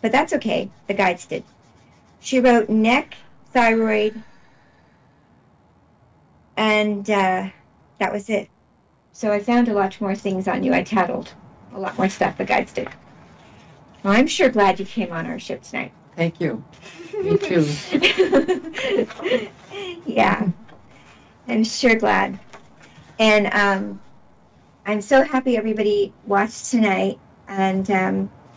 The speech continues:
Speaker 1: we will be, um, do you have anything you want to say to anybody on listening?
Speaker 2: Um, calling you from the fifth dimension. No, thank you. Thank you, everyone. Thank you for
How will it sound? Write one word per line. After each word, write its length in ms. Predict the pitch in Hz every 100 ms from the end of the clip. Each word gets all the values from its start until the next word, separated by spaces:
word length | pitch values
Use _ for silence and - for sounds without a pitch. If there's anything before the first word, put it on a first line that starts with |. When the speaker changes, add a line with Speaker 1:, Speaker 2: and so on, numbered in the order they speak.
| - - - - - - - - - - - - 208
Speaker 1:
we 180 | 214
will 260 | 196 208 196
be, 440 | 196 196 196 202
um, 340 | - 185 185 185 185
do 540 | - - - - -
you 0 |
have 80 | 226
anything 220 | 262 269
you 60 | 262
want 120 | 233
to 60 | 277
say 160 | 262 240
to 160 | 254 -
anybody 340 | 240 269 262
on 220 | 226 214 - - - -
listening? 400 | 233 247 440 587 - - - _ _ _ - _ _ _ _ _ _ _ _ _ _ _ _ _ _ _ _ _ _ _ _ 190
Speaker 2:
Um, 520 | 190 185 180 175 175 - - 392 403 - 403
calling 380 | - 214 214 208
you 180 | 208 202
from 200 | 220 202
the 80 | 196
fifth 300 | 214 208 185
dimension. 760 | 208 220 226 214 196 220 226 - - - - - - - - - -
No, 180 | 180 156
thank 360 | 160 202 190 180
you. 240 | 170 160 - - - -
Thank 260 | 147 143
you, 220 | 147 147 143
everyone. 480 | 143 143 143 139
Thank 280 | 139 156 160
you 80 | 156
for 260 | - 151